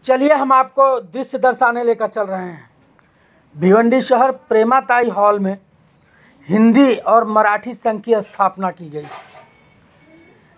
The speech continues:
आपस में भाईचारा बना रहे, लोगों में सद्भावना हो,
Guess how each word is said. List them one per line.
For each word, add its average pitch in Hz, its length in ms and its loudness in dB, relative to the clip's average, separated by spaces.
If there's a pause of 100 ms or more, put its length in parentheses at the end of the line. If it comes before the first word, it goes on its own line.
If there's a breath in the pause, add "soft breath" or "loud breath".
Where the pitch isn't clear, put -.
(400)
आपस 233 420 0
में 269 160 0
भाईचारा 240 640 0
बना 214 280 -4
रहे, 214 240 -6 (2250)
लोगों 240 380 2
में 262 140 0
सद्भावना 214 720 0
हो, 240 340 0